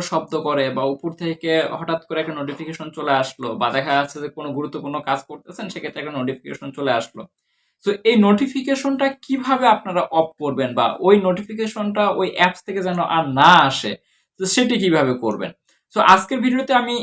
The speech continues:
এটিই শেখাবো কিভাবে আপনারা কোনো একটা অ্যাপসের নোটিফিকেশনটা আপনি অনায়াসে অফ করে রাখতে পারবেন, যেন আপনার কাছে কোনোভাবে নোটিফিকেশন না আসে ওই অ্যাপসটার। So এটি আমি আপনাকে শেখাবো।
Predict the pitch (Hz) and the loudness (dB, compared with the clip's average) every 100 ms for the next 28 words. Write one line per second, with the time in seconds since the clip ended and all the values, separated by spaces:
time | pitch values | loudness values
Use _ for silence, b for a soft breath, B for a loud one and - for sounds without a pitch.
0 | 190 185 247 247 214 208 135 185 - 190 | -2 -2 0 -2 -2 -4 -4 -4 -4 -4
1 | 226 233 233 180 165 190 202 202 180 170 | -4 0 4 4 4 -2 -4 -4 -6 -4
2 | 180 180 - 202 196 - 170 170 - 165 | -4 -6 -6 -6 -4 2 2 0 -4 -4
3 | 123 - 87 - _ _ _ 160 160 185 | -4 -6 -14 -20 _ _ _ -6 2 2
4 | 247 247 254 247 240 - 220 220 208 147 | 2 -2 -4 -4 -6 -6 -8 0 2 2
5 | - 196 175 139 143 143 - 185 151 147 | 0 -2 2 2 2 0 0 0 0 0
6 | 175 170 143 139 131 123 - 156 214 143 | -4 0 0 -2 -6 -6 -6 -8 -8 -4
7 | 131 135 117 139 135 135 131 143 131 _ | -2 0 -2 -4 -6 -6 -6 -8 -8 _
8 | _ _ _ _ 170 175 185 185 180 220 | _ _ _ _ 0 4 4 4 4 4
9 | 180 170 170 185 185 185 170 160 147 151 | 4 2 -4 -4 -4 -4 -4 2 6 6
10 | 123 - 160 - 180 110 107 - - - | 4 0 -6 -2 0 2 0 -2 -16 -16
11 | - 185 - 185 185 139 123 104 113 107 | -14 -8 -2 0 2 2 0 -4 -6 -12
12 | 104 98 - 104 | -12 -12 -14 -18